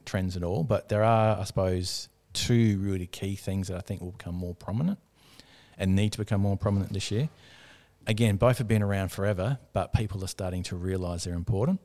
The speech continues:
First one is page speed, so page load speed of a website.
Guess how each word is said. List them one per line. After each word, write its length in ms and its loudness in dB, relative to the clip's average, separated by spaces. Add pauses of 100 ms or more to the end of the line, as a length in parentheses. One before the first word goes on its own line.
(160)
First 400 0
one 200 0
is 120 -4
page 400 -6
speed, 380 -4 (140)
so 200 -4
page 380 -4
load 300 -4
speed 280 -2
of 120 -4
a 60 -4
website. 440 -4